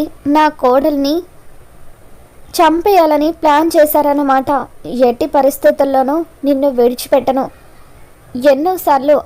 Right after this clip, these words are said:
ఆడపిల్లవి కదా అని జాలిపడి ఆ రోజు నా కొడుకుని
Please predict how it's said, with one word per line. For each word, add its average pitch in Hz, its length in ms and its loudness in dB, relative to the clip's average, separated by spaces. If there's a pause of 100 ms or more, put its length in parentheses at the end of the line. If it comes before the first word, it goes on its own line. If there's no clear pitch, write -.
ఆడపిల్లవి 277 640 -2
కదా 269 280 0
అని 262 220 -2 (300)
జాలిపడి 269 580 0 (520)
ఆ 269 160 4
రోజు 269 440 2 (360)
నా 294 120 2
కొడుకుని 277 540 0